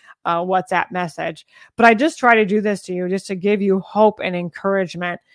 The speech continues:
in this time that we're living in, when all these things look like they're so, going so wrong. And it's God showing us, "Hey, I am here. I'm giving you these words," because it is God giving us these words. It's God's, it's God's words.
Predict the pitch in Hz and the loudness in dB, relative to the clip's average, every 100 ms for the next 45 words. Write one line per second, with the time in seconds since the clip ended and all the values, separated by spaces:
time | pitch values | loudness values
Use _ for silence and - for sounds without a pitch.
0 | _ _ - 196 196 185 208 202 196 185 | _ _ -4 0 0 0 -2 0 0 0
1 | 185 196 220 185 180 180 190 190 226 226 | 0 2 2 0 -2 -2 -2 2 6 8
2 | 262 254 240 233 220 208 190 202 196 190 | 8 4 2 0 2 0 0 0 0 -2
3 | 180 - 220 214 214 196 _ _ _ 196 | -4 0 6 6 6 2 _ _ _ 4
4 | 233 220 196 226 202 190 214 277 196 185 | 6 4 2 2 4 6 6 8 6 2
5 | 180 _ _ _ - 226 214 214 226 185 | -6 _ _ _ 2 4 6 4 0 -4
6 | - - 175 208 208 185 202 185 175 - | -10 -12 0 2 2 0 -6 -4 -8 -10
7 | - 185 - _ _ _ _ - 196 208 | -10 -10 -10 _ _ _ _ -2 0 0
8 | 202 - 220 208 208 - _ _ - 196 | -2 0 2 4 2 -2 _ _ -2 -2
9 | 180 170 208 214 214 208 208 175 196 196 | -2 0 2 2 2 2 0 2 2 4
10 | 190 185 - - 196 208 196 220 214 - | 4 -2 -8 -16 -4 -2 0 -2 0 0
11 | 165 170 170 175 156 165 180 170 156 - | 2 -2 -8 -10 -10 -12 -8 -6 -6 -8
12 | - 180 185 180 - 190 175 - 190 185 | 0 4 4 2 -8 -10 -8 0 2 2
13 | 165 160 156 - | -2 -8 -8 -10